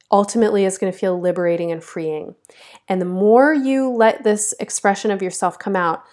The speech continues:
the more you're gonna attract friends and partners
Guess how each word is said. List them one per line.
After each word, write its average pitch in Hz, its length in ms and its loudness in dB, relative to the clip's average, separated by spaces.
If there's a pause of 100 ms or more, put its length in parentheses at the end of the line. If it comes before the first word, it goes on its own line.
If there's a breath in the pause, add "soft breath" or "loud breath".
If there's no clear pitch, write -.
(220 soft breath)
the 196 80 -2
more 196 180 2
you're 208 100 6
gonna 202 260 0
attract 175 640 -2
friends 196 640 0
and 175 240 -6
partners 175 720 -2